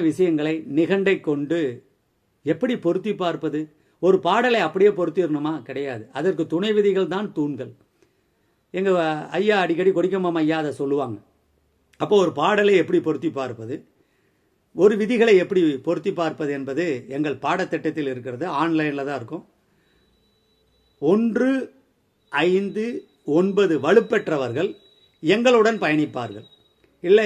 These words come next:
என்றால், காணொளி கண்டுவிட்டு கைத்தட்டு தட்டிவிட்டு சென்று விடுவார்கள் என்று சொல்லி, விருப்பம் இருப்பவர்களை காலம் எங்களுடன் சேர்த்தும், உங்களுக்கு ஒன்று, ஐந்து, ஒன்பது பாவம் வலுப்பெற்றிருந்தால் என்று சொல்லி,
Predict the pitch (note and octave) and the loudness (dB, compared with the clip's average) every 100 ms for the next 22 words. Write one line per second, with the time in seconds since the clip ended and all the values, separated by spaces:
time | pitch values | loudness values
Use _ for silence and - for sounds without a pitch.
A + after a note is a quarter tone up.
0 | F#3+ E3+ G#3 G3 E3+ G3+ G3+ F#3 D#3+ D#3+ | 2 0 -2 0 0 0 2 0 0 -4
1 | F3+ D#3+ D3+ F3 E3+ D#3+ D#3 G#3 G3 D3+ | -4 -2 -4 -2 -4 -4 -4 -2 -4 -4
2 | F3+ E3 F3+ D#3 D3+ E3 D#3 D3 C#3 C3+ | -4 -2 -2 -2 -2 -2 -2 -2 -4 -6
3 | B2+ B2 B2 C3+ G3+ _ _ _ _ - | -8 -10 -8 -6 -8 _ _ _ _ 0
4 | D3+ G3+ A3+ G#3 F#3 E3 F3 D3+ D3 C3+ | 2 2 2 0 -2 0 -2 0 -2 -4
5 | A#2 _ _ _ _ _ _ _ _ _ | -8 _ _ _ _ _ _ _ _ _
6 | _ - D3+ F#3 G#3+ G#3 F3 E3 E3 D#3+ | _ -4 2 4 4 2 0 0 0 -2
7 | C3 C#3+ D#3+ D#3+ G3+ A3 A#3+ _ _ _ | -2 0 0 0 -4 -4 -8 _ _ _
8 | C#3 E3 E3 D#3 - D3+ B2+ C3 F3+ G3 | -4 0 2 0 0 -2 -2 -2 0 2
9 | F3+ D#3+ D3 D3 D#3 C#3+ C#3 D3 C3+ B2+ | 2 2 0 0 -2 -2 -2 -2 -2 -2
10 | D#3 D#3 D3 C3+ A#2+ A2+ G#2+ G#2 - _ | -2 -2 -6 -6 -6 -8 -10 -14 -20 _
11 | _ _ - C3 D3+ D3+ D3 | _ _ -12 -6 -6 -4 -4